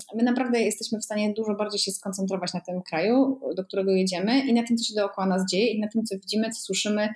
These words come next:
na smakach, na wszystkim. Jak się podróżuje samemu, to też jest większa łatwość, e, żeby nawiązywać kontakty z, z, z tymi lokalnymi ludźmi, więc ja nie traktowałam tego jako fuck upu, że ludzie ze mną nie pojechali. Ja po prostu traktowałam jako, mm,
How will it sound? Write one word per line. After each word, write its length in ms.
na 140
smakach, 480
na 100
wszystkim. 580
Jak 360
się 120
podróżuje 460
samemu, 840
to 180
też 420
jest 420
większa 260
łatwość, 680
e, 260
żeby 200
nawiązywać 460
kontakty 500
z, 160
z, 460
z 40
tymi 240
lokalnymi 560
ludźmi, 340
więc 400
ja 240
nie 120
traktowałam 480
tego 120
jako 180
fuck 180
upu, 100
że 120
ludzie 160
ze 100
mną 100
nie 100
pojechali. 340
Ja 60
po 80
prostu 420
traktowałam 400
jako, 400
mm, 240